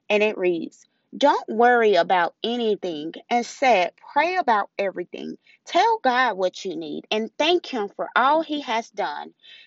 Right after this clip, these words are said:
Then you will experience God's peace, which exceeds anything we can understand. His peace will guard your hearts and minds as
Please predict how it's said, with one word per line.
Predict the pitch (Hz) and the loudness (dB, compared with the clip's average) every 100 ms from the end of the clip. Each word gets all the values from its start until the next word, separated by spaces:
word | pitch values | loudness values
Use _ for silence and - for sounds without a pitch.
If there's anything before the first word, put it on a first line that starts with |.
| - | -12
Then | 202 302 415 453 370 | -2 2 4 6 4
you | 277 269 | 4 2
will | 233 220 | 2 2
experience | 214 214 - - - 339 302 202 156 151 - 202 180 | 2 0 -4 -12 -8 -4 -2 -2 -2 -8 -14 -16 -2
God's | 220 233 233 - _ | 0 0 -2 -6 _
peace, | - 175 - _ _ - - | -10 -10 -12 _ _ -20 -18
which | - 226 - - | -2 0 2 0
exceeds | - - - 339 330 233 - - | -2 -4 -4 0 2 0 -4 -4
anything | 294 403 415 - 302 285 226 208 | 0 0 0 -2 -2 0 0 0
we | 262 | -2
can | - 233 - | -2 -4 -2
understand. | 202 185 - - 226 185 151 170 _ - _ | -2 -2 -8 -6 -4 -4 -6 -10 _ -20 _
His | - 349 370 - | 0 0 0 -6
peace | - - 330 285 - | -6 0 0 0 -4
will | 196 | -6
guard | 185 220 233 254 269 | -4 2 4 4 2
your | 202 233 226 | 2 0 0
hearts | - 160 151 - - | -2 -4 -4 -12 -10
and | - 220 | -4 -2
minds | 214 165 151 160 - _ - - _ - | -2 -4 -6 -10 -14 _ -20 -20 _ -2
as | - 302 254 202 - | 2 4 4 0 -8